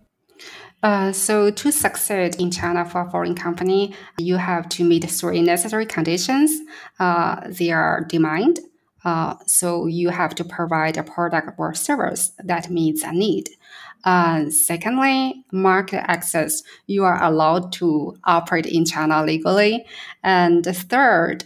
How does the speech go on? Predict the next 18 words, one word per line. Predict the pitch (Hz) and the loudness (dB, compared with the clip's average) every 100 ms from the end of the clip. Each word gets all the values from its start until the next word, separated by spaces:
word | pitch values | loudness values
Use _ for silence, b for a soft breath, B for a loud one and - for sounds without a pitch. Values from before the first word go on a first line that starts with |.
| - | -6
uh, | 160 147 147 | -4 -2 -4
you | 170 175 170 | -2 4 4
have | 175 - 165 | 2 0 -2
to | - | -4
come | - 160 165 | -8 -2 -2
to | 160 175 165 | 0 -2 -2
the | 160 - | -2 -2
arena | - 185 220 170 151 156 B B | 0 2 2 2 2 -2 B B
with | - 180 175 | 0 2 2
some | - 170 160 156 156 - | 0 2 4 4 2 -4
significant | 175 - 226 220 254 254 208 190 | -6 -2 -2 0 -2 0 0 0
advantages, | - 185 185 180 175 170 160 156 156 - - - - _ | 0 -2 0 0 0 -2 -2 0 -2 -6 -10 -14 -20 _
uh, | 190 | 2
relative | 185 196 175 175 160 - | 4 4 4 0 -6 -8
to | - 170 | -8 0
your | 160 156 | 2 2
local | 156 156 | 2 0
competition. | 151 151 147 190 196 160 - | -4 -6 -4 -2 -2 -4 -4